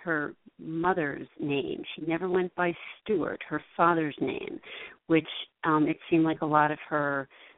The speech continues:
um, her siblings did. They went by Stewart. And it, it just seemed like a very specific choice, um, to use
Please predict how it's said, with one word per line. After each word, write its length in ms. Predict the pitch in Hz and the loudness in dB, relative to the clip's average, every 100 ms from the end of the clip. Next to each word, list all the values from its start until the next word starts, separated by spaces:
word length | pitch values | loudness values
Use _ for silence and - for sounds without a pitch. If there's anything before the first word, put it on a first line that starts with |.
| _ - | _ -6
um, 500 | 143 139 131 135 131 _ _ _ _ | -2 0 -2 -6 -10 _ _ _ _
her 200 | - 160 147 - | -14 -12 -4 0
siblings 380 | 190 165 151 135 - | 2 2 2 0 2
did. 320 | 175 135 131 | 2 2 -2
They 120 | 143 | -4
went 220 | 143 139 | 0 -2
by 200 | - 139 131 - | 0 -2 -4 -8
Stewart. 400 | 160 143 131 - _ - - - _ | -2 -2 -2 -6 _ -20 -20 -20 _
And 180 | 165 160 | 2 4
it, 100 | 156 - | 4 2
it 100 | 190 | 0
just 120 | 190 - | -2 -6
seemed 200 | 214 196 | 2 2
like 200 | 185 175 | 2 0
a 60 | 175 | -2
very 340 | 147 160 156 147 | 0 2 0 -4
specific 580 | - 156 - 165 - 156 - - - | -6 -6 -2 -4 -2 -8 -8 -8 0
choice, 380 | 160 135 - 120 - - _ - - _ _ - | 2 2 -2 -10 -20 -20 _ -20 -20 _ _ 2
um, 600 | 147 139 135 135 - - _ - - | 4 4 2 0 -2 -8 _ -20 -6
to 80 | 165 | -4
use 300 | 147 143 | 0 -2